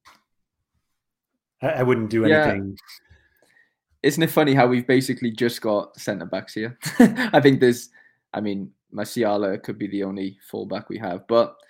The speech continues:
Speaker 2: that's just kind of out of our control in terms <laughs> of,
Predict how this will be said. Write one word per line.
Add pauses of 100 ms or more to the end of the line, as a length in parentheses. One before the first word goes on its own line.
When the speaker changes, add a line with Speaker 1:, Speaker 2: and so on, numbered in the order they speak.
(440)
Speaker 2:
that's
just (580)
kind
of
out
of
our
control
in
terms
<laughs>
of,